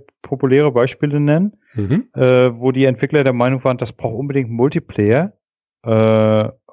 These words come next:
Speaker 1: wo ich dann sage, eigentlich brauchte den kein Mensch. Einmal die Assassin's Creed-Reihe.
Speaker 2: Mhm. Das unterschreibe
Speaker 1: Ne?
Speaker 2: ich, ja.
Speaker 1: Äh, ich sag mal, die ersten beiden Multiplayer, die waren furchtbar. Dann ab dem, ich sag mal, d-,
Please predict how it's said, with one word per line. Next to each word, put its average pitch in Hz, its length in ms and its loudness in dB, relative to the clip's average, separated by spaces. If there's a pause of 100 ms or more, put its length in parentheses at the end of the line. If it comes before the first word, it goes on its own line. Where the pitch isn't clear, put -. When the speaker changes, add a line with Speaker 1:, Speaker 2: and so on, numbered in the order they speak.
Speaker 1:
wo 117 140 -4
ich 127 100 -2
dann 120 160 -2
sage, 117 300 0
eigentlich 117 280 -4
brauchte 117 300 -2
den 117 140 -6
kein 110 220 -2
Mensch. 151 320 -2 (400)
Einmal 131 240 0
die 117 120 2
Assassin's 123 440 -4
Creed-Reihe. 117 600 0 (220)
Speaker 2:
Mhm. 107 480 -4 (400)
Das - 200 -10
unterschreibe 117 600 0
Speaker 1:
Ne? 190 60 -2
Speaker 2:
ich, - 120 -8
ja. - 260 -6 (600)
Speaker 1:
Äh, 110 920 0
ich 113 100 -8
sag 120 160 0
mal, 117 600 0 (140)
die 117 100 -2
ersten 131 320 0
beiden 127 240 0
Multiplayer, 135 520 -2
die 120 120 -2
waren 113 160 -4
furchtbar. 165 680 -2 (460)
Dann 120 200 0
ab 120 200 -4
dem, 117 720 -2 (460)
ich 113 140 -14
sag 127 120 0
mal, 120 180 0
d-, 107 380 -8